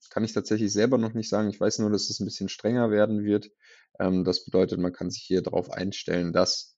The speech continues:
gegebenenfalls in den nächsten ein bis zwei Jahren dann ja auch häufiger mal dafür bezahlt werden soll. Anwendungs-, Anwendungsbeispiele ansonsten, ja, kann man sich allgemein eigentlich erstmal daran halten, dass es irgendwie,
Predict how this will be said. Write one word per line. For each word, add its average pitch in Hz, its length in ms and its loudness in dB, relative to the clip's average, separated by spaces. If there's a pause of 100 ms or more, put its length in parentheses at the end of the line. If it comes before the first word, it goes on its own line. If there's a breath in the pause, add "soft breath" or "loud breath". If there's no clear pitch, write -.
(140)
gegebenenfalls 92 760 4
in 87 80 0
den 87 80 0
nächsten 92 260 -2
ein 90 180 0
bis - 200 -6
zwei - 200 -4
Jahren 87 360 0
dann 85 320 -4 (220)
ja - 160 -2
auch - 240 -4
häufiger 101 360 6
mal 90 120 4
dafür 92 220 0
bezahlt 95 460 2
werden - 260 -2 (500 loud breath)
soll. - 400 0 (260)
Anwendungs-, 165 560 8
Anwendungsbeispiele 139 1000 8
ansonsten, 120 760 6 (360 loud breath)
ja, 107 380 6 (180)
kann 110 140 8
man 117 100 10
sich 113 200 4
allgemein 107 520 8
eigentlich 110 380 2
erstmal 117 640 6
daran 107 340 6
halten, 110 280 4
dass 104 120 4
es 101 140 0
irgendwie, 98 760 2